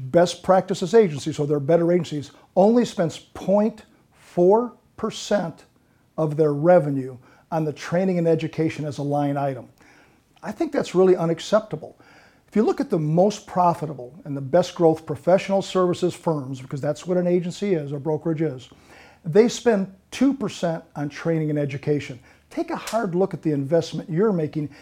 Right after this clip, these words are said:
in being a learning organization. You know, you only get better results if all of your people, all of the players are better. The sixth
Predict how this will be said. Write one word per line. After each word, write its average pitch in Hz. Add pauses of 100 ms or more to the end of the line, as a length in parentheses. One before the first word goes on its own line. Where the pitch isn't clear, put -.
(140)
in 156
being 175
a 160
learning 165
organization. 160
You 156
know, 175
you 170
only 285
get 196
better 208
results 160 (200)
if 151
all 196
of 165
your 160
people, 160
all 165
of 156
the 151
players 156
are 151
better. 139 (720)
The 190
sixth -